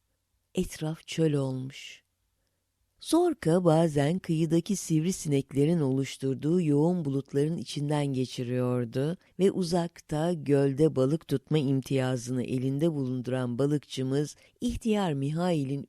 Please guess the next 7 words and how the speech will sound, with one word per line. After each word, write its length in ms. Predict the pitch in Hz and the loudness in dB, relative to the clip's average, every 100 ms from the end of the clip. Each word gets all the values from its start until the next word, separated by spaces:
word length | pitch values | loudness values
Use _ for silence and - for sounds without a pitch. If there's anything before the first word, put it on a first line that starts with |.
| - | -4
üç 200 | 226 - | -4 -4
siyah 360 | - 151 156 | -2 0 0
teknesini 760 | 160 143 127 135 131 139 143 135 | 0 -4 -2 -6 -6 -2 -2 -2
zor 380 | - 202 240 170 | 4 6 6 4
da 80 | 151 | 2
olsa 320 | 139 139 165 | 2 0 -2
görebiliyordum. 1000 | 147 139 139 127 131 127 127 120 123 123 | 0 0 0 0 0 2 0 -2 -8 -14